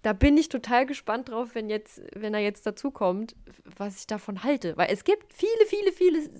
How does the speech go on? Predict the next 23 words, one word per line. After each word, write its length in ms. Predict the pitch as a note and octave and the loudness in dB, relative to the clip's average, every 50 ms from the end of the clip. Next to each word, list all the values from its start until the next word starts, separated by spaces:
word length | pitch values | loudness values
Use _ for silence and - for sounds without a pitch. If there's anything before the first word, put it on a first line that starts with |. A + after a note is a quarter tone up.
| - - - - | -20 -20 -18 -14
s-, 180 | - - - - - - - | -14 -14 -14 -14 -18 -18 -8
so 160 | - B3 A#3 | -8 -6 -6
kleinere 440 | - C4 C4 B3 C4 C#4 C4+ C4 C#4 | -2 2 4 4 4 4 0 -2 -4
Szenen, 400 | - - - C4 B3 B3 A#3+ A#3 | -6 -4 -2 -2 0 0 0 0
wo 60 | A#3 | -2
ich 100 | B3+ A#3+ | -2 -2
mir 120 | A#3 A#3 | -4 -4
denk, 200 | A#3 A3 G#3+ G#3 | -2 -2 -4 -4
„Hm, 600 | - A3+ C4 C#4 C#4+ D4 D4 C#4+ C#4+ C#4+ C#4+ C#4+ C4+ | -2 0 0 2 2 0 0 0 -2 -4 -4 -6 0
ja, 320 | B3 A3+ G#3+ A3 A#3+ C4 | 2 4 6 6 6 4
doch, 220 | B3+ - A#3+ B3+ - | 4 4 0 0 0
versteh 300 | - A#3+ A#3 - - A3+ B3 | -4 -6 -6 -4 -4 -4 -4
ich 100 | C4 - | -4 -4
schon, 240 | - B3+ A#3+ A#3 G#3+ | -6 -4 -4 -2 -4
warum 340 | A3+ G#3+ A3 A3+ A3+ A3 A3 _ _ - - - _ _ _ _ | -4 -2 -2 -4 -4 -6 -8 _ _ -20 -20 -20 _ _ _ _
Leute 300 | - A3 A3+ A3 G#3+ A#3 | 0 2 2 2 2 0
da 240 | G3+ G#3 G#3 G#3 G#3+ | 0 2 2 2 2
sich 200 | G#3+ G#3+ G#3 - | 0 -6 -6 -4
was, 340 | F#3+ G3+ G3 - - - _ _ _ _ _ _ _ _ _ - | -4 -4 -4 -6 -14 -18 _ _ _ _ _ _ _ _ _ -4
ähm, 380 | A3 G#3+ G3+ G3 F#3 F#3 F#3 - | -4 -2 -2 -4 -6 -8 -10 0
reininterpretieren 1200 | - G3+ G#3+ A3+ B3+ C4 C#4 C4 B3 - - - B3+ A#3 - - B3+ C4 B3+ B3 B3 B3 B3 A#3 | 2 2 2 2 2 0 0 0 0 -4 -8 -8 -8 -8 -6 -4 0 0 2 2 0 -2 -4 -8
und, 520 | - _ G3 G3+ G3 G3 F#3 F#3+ - - - | -6 _ -4 -4 -4 -4 -6 -8 -10 -8 -4
äh, 380 | G3 G3+ G3 F#3+ F#3 F#3+ F#3+ | -2 0 2 4 4 4 2